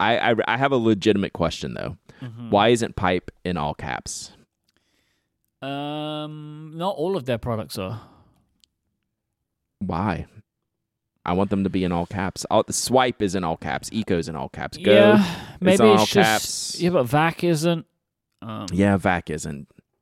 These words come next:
Speaker 1: Which
Speaker 2: I
Speaker 1: is
Speaker 2: don't
Speaker 1: weird.
Speaker 2: know why they do it. I don't know.
Speaker 1: Yeah.
Speaker 2: Uh, twisby Bowl was in all caps. Ball was in all caps.
Speaker 1: Yeah.
Speaker 2: So I don't know why. You're right. I, if they did bold, I don't know why. Pi-,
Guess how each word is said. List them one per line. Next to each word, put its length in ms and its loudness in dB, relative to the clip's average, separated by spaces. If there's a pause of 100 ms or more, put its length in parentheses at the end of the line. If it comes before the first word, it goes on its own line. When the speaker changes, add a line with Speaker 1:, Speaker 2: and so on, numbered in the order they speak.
(260)
Speaker 1:
Which 120 -6
Speaker 2:
I 80 4
Speaker 1:
is 40 2
Speaker 2:
don't 120 4
Speaker 1:
weird. 80 4
Speaker 2:
know 140 6
why 220 4
they 160 -4
do 240 -6
it. 100 -12 (280)
I 100 2
don't 200 0
know. 200 -2
Speaker 1:
Yeah. 180 4
Speaker 2:
Uh, 100 -6
twisby 440 4
Bowl 520 4
was 220 2
in 80 2
all 160 0
caps. 420 -6
Ball 380 4
was 120 -2
in 120 -4
all 160 -2
caps. 380 -8 (400)
Speaker 1:
Yeah. 200 2 (240)
Speaker 2:
So 320 4
I 120 6
don't 120 6
know 100 6
why. 200 6
You're 200 4
right. 200 4
I, 200 0
if 160 0
they 120 6
did 240 2
bold, 360 4
I 60 4
don't 160 4
know 80 4
why. 120 2
Pi-, 180 -4